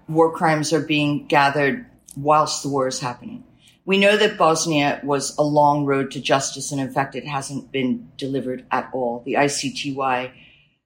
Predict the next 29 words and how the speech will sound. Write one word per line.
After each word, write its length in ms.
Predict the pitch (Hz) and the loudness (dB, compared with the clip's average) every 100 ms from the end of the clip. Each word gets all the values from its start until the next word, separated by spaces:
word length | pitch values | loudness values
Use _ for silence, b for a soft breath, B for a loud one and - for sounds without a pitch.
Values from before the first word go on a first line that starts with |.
| _ _ | _ _
did 160 | 156 151 | -4 -2
some 280 | - 175 165 | 0 0 4
good 180 | 185 185 | 4 6
work, 380 | 226 220 220 | 2 2 -2
but 100 | 170 | -6
very 380 | 147 147 170 170 | -6 2 4 4
few 180 | 165 160 | 2 -6
people 320 | 151 139 139 | -6 -6 -4
were 180 | 139 - | -4 -2
actually 400 | 143 - 151 139 | -2 -2 -4 -6
brought 380 | 135 131 117 - | -6 -6 -6 -4
to, 460 | - 135 131 123 | -6 -6 -6 -6
to 160 | 117 - | -8 -10
trial, 400 | - 190 175 156 | 0 4 6 4
including 640 | 143 - 165 156 147 143 127 | 2 4 4 6 4 2 0
the 140 | 123 | -2
twenty 340 | - 156 147 | -2 -2 0
thousand 320 | 143 135 139 135 | 0 0 -2 -2
women 300 | 131 120 131 | -2 -2 -4
who 120 | 139 | -8
were 120 | 113 | -8
raped. 480 | 101 - - - - | -6 -10 -10 -14 -8
There 100 | 120 | -8
were 120 | 110 | -8
twenty-six 760 | - 165 143 135 123 113 - - | -4 -2 -2 -6 -6 -8 -8 -10
people 320 | 147 131 135 | -10 -10 -10
that 160 | 113 | -8
were 140 | 98 113 | -6 -6
actually 480 | 107 - 143 120 | -4 -6 -6 -8